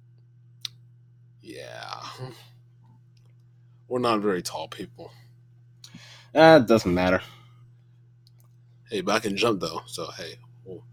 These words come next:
Speaker 1: joke's on you, America.
Speaker 2: Among other things. All right, so we're gonna go into some stats real quick. The league leader in sacks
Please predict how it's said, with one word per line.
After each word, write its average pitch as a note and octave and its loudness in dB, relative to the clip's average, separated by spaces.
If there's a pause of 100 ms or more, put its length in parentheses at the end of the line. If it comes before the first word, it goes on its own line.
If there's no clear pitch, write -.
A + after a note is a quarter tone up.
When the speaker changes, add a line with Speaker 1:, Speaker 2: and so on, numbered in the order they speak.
(560)
Speaker 1:
joke's A2+ 2
on G#2+ -2
you, A2+ 0 (2000)
America. A2 2
Speaker 2:
Among D3+ 4
other D#3 2
things. - -18 (2000)
All E3 12
right, A2 12
so B2 10
we're C3+ 10
gonna A#3 12
go C#3+ 12 (180)
into A#2 8
some F#2+ 0
stats F#2+ 0
real E2 -4
quick. - -12 (2000)
The D#3 12
league G#3 10
leader F#3+ 6
in C#3 10
sacks - 2